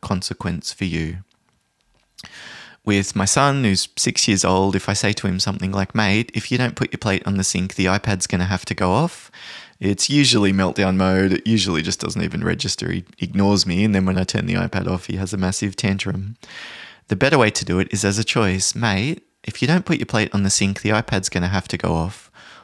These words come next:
Or if you can pause your show and put your plate on the sink, I'll give you an extra five minutes." We put the positive option second because it has the most prevalence in the person's memory and attention.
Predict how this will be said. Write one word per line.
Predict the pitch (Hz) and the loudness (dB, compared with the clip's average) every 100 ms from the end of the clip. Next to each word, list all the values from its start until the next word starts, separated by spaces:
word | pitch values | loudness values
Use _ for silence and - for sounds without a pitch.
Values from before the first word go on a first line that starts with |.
| _ - | _ 2
Or | 127 95 113 165 - | 4 4 4 0 -2
if | 110 | -4
you | 107 | -6
can | - 104 | -4 -4
pause | - 151 - | 0 0 0
your | 196 | -2
show | - 90 95 | 0 0 0
and | 101 | -2
put | - | -6
your | - | -8
plate | - 107 - | -2 -2 -2
on | 101 | -2
the | 98 | -2
sink, | - 87 90 92 | -2 -2 -4 -6
I'll | |
give | 95 92 | -6 -2
you | 104 | 0
an | 98 | 2
extra | 90 - 95 | 0 -2 -6
five | - 90 87 | -2 -2 -2
minutes." | 87 85 92 - - - _ - - - - _ _ | -6 -6 -8 -12 -16 -16 _ -20 -20 -20 -20 _ _
We | 113 | 0
put | - 131 | 2 -2
the | - | -2
positive | - 147 175 180 | 0 0 2 2
option | 151 - - 95 | 2 0 0 0
second | - 117 117 85 82 98 139 - - _ | 0 0 0 -2 -2 -4 -6 -12 -20 _
because | - 101 110 98 - _ | -6 -2 0 -2 -8 _
it | 98 | -6
has | 104 110 117 | -2 0 0
the | - | 0
most | 117 110 - | 0 0 -2
prevalence | 101 95 92 - - | -2 0 0 -2 -2
in | 92 | -2
the | |
person's | - 98 - 98 92 | 0 -2 0 0 2
memory | 95 87 90 | 2 4 2
and | 90 | 2
attention. | 90 - 87 - 87 85 | 0 -2 -4 -2 -4 -4